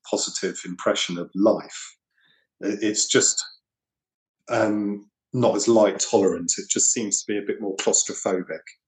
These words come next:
and locked in. Um, and then as you start to move up on, on,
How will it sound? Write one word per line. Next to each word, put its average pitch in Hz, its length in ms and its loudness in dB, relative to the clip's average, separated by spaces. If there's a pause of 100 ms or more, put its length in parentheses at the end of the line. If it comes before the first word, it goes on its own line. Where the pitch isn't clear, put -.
(460)
and 95 160 -8
locked 101 360 -2
in. 147 280 -2 (960)
Um, 117 460 2
and 113 160 4
then 127 200 8
as - 180 2
you 117 80 -4
start 113 340 -2
to - 100 -8
move 113 300 0
up 107 220 -4
on, 101 340 -4
on, 98 300 0